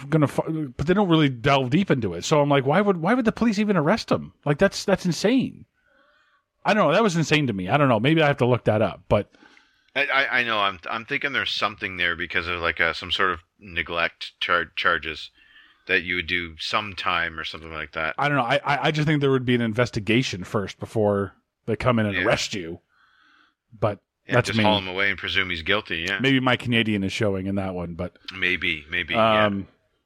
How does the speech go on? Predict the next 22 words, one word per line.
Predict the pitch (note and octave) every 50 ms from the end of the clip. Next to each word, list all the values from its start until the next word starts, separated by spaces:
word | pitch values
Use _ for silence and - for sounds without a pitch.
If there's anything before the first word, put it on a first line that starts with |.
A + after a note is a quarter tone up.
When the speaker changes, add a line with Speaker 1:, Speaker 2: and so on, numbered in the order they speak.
| _ _ _ _ _ _ _ _ _ _ _ _ _ _ _ _ _ _ _ _ _ _ _ _ _ _ _ _ _ _ _ _ _ _ _ _ _ _ _
Speaker 1:
uh, | - - G2+ A#2+ A2 F#2+ F#2
so, | G2+ - - F3 E3 D#3+ E3 - - - - - - - - - - - - - - -
<sighs> | - _ _ _ _ _ _ _ _ _ _ _ _ _ _
yeah. | D3 C#3+ C3+ B2 A2+
Speaker 2:
So | A2 D#3+
we | D#3 D#3 C#3+
go, | C#3+ F3 - - D#3+
so | - - E3
we | D#3+ D#3
go | C#3 D#3+ F3+
through | F3+ F#3+ F3
this | D#3 C#3+ A#2+
movie | A2 A#2 A#2 A2+ A2 G#2+
basically | F#2+ A2 A2+ - - - B2 A2+ G#2
to | G#2 G#2 G2+ G2+ - -
just | - G2+ G2+ - -
look | - G2 A2 - -
over | A#2+ G#2+ G#2
here, | A2 G2 G#2 G2+
look | F#2+ F#2 F#2 -
over | G#2 F#2+ E2+ F2
there. | D#2+ D#2+ F#2 F2 D#2+ D2+ C#2 C2 F#2 _